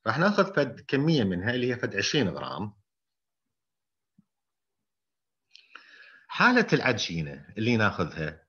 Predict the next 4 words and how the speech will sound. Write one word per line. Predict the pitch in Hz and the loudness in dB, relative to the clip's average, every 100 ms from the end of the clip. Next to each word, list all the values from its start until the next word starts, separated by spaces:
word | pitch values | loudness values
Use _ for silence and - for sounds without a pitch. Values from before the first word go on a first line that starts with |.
| _ | _
حتى | - 107 - | -8 -8 -2
نتعرف | 120 113 - 156 131 - | -2 -2 0 2 2 0
عليها، | 87 87 87 92 107 - _ _ _ _ _ _ - - _ _ - | -2 0 0 -2 -2 -10 _ _ _ _ _ _ -20 -20 _ _ -6
آه، | 87 85 87 87 85 85 - | -4 -2 -2 -2 -2 -4 -8